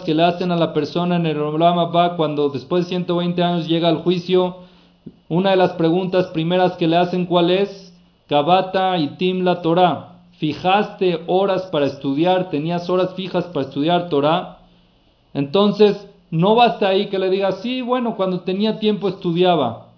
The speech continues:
No es la pregunta si estudiaste. La pregunta es si tenías un horario para estudiar, un horario fijo para estudiar Torah.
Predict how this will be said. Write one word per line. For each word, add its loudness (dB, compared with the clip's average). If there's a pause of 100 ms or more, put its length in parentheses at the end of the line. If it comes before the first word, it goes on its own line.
No -2
es 0
la -2
pregunta -2
si -4
estudiaste. -4 (340)
La 0
pregunta 2
es 4
si -4
tenías -2
un 0
horario 2 (280)
para -2
estudiar, 0
un -2
horario 0
fijo -2
para 2
estudiar 0
Torah. -2